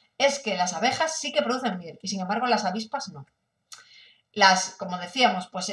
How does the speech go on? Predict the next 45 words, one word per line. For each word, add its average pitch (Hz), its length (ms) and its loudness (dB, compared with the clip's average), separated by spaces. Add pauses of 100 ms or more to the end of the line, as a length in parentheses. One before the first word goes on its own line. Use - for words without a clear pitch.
las 170 180 0
colmenas 190 460 -2
son 208 120 -4
diferentes. 311 600 -2
Aquí 214 140 -6
tenéis 220 280 -2
unos 214 240 0
dibujos, 214 480 -6 (360)
eh, 190 440 -2
una, 214 320 0
una 220 160 2
fotografía 214 420 -2
en 196 60 0
la 185 60 -8
que 185 80 -12
se 185 100 -10
puede 208 260 -4
ver 226 280 0 (160)
a 202 80 -4
la 196 80 2
izquierda, 196 560 -4 (280)
arriba 214 320 4
y 233 60 4
abajo, 226 360 6
las 170 240 -2
colmenas 190 500 -2
de 170 120 -12
unas 202 520 -2
abejas, 247 540 -4 (200)
y 220 100 6
a 202 60 10
la 190 80 10
derecha 202 300 2
veis 233 180 2
un 254 140 0
avispero, 185 400 -4
que 170 80 -14
no 190 100 -6
tiene 196 180 -6
nada 185 220 -2
que 175 100 -10
ver 202 120 -6
con 220 120 -2
los 185 140 -6
anteriores. - 640 -18